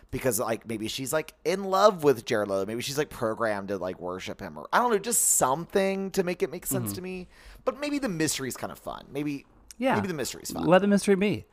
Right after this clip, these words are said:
Speaker 1: That's true.
Speaker 2: Um,
Speaker 1: But the movie overexplains everything else, so it's, like, hard to
Speaker 2: Yeah.
Speaker 1: not want more from everything.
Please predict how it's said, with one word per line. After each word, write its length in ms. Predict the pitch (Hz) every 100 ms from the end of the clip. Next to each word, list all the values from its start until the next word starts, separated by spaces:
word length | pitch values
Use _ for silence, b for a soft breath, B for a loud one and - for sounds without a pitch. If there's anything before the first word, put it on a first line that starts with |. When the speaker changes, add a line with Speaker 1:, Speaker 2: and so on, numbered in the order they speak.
| b b b
Speaker 1:
That's 140 | 143 -
true. 180 | - - _ 139
Speaker 2:
Um, 440 | 147 151 135 113
Speaker 1:
But 60 | 101
the 60 |
movie 240 | 233 247 -
overexplains 640 | 175 190 - - 135 143
everything 400 | 120 117 117 104
else, 320 | 101 78 - -
so 200 | 123 107
it's, 120 | 117
like, 160 | 107
hard 260 | - 120 110
to 60 | 107
Speaker 2:
Yeah. 60 |
Speaker 1:
not 240 | 101 92 101
want 340 | 90 80 71 -
more 320 | 113 90 85
from 180 | - 73
everything. 680 | 73 - 67 - - -